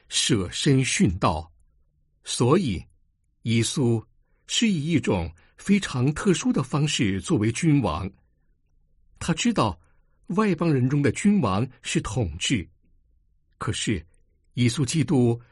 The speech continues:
在子民中间却服侍人。既然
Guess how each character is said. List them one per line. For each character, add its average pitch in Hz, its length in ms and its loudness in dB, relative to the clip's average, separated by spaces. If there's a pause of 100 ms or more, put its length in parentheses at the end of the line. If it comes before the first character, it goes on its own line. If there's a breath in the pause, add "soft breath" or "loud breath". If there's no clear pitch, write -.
(180 soft breath)
在 - 180 0
子 117 280 -2
民 95 200 2
中 185 220 2
间 151 380 2 (200 soft breath)
却 - 280 -2
服 - 340 -4
侍 - 160 -2
人。 82 420 -4 (920)
既 208 200 0
然 95 380 -2